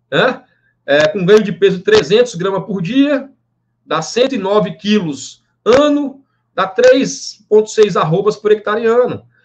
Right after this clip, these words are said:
A, a média brasileira é três a cinco arrobas por hectare ano. A gente pode produzir noventa, quarenta, cinquenta,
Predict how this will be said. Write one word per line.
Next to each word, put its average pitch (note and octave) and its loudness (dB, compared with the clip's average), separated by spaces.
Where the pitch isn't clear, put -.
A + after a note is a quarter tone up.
A, F3 2
a F#3+ 0
média B3+ 2
brasileira A3+ 2
é G#3+ 0
três B3+ 2
a A#3+ -2
cinco C4 -4
arrobas A3 2
por A3 -2
hectare A3 -4
ano. G#3+ -2
A C#3+ 0
gente G#3 -2
pode B3+ 0
produzir A#3+ -2
noventa, F#3 -2
quarenta, G#3 2
cinquenta, G#3+ -2